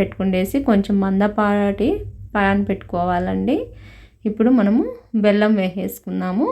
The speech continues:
ఒక హాఫ్ గ్లాస్ కంటే తక్కువగా వాటర్ వేసేసుకోవాలండి. ఈ విధంగా బెల్లం అంతా కరిగే విధంగా కరిగించుకోవాలి.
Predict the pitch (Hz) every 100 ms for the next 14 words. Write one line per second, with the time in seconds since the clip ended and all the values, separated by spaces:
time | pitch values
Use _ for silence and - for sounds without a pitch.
0 | - _ - 208 208 190 190 220 - _
1 | 202 185 202 - 214 214 277 233 185 -
2 | 202 202 233 196 175 190 190 180 185 185
3 | - 190 175 180 180 180 208 403 480 -
4 | - - - - - - - - - -
5 | - - - - _ _ 196 208 202 202
6 | 262 262 196 202 208 175 196 233 208 190
7 | 196 190 190 185 190 233 480 - - -
8 | _ _ _ 196 180 180 - - 185 175
9 | 180 185 214